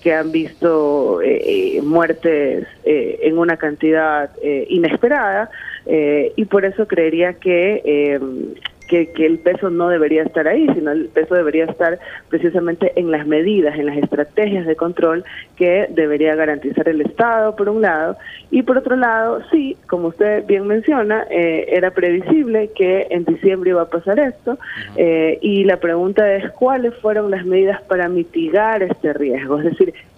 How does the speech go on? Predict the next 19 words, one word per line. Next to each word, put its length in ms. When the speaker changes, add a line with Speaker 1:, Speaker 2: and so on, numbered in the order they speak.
Speaker 1:
ya 160
sabíamos 640
que 120
había 220
un 120
riesgo 380
inminente 800
en 120
lo 120
que, 380
en 120
las 140
fiestas 380
de 140
diciembre, 580
eh, 240
lo 180
vimos, 400
digamos, 540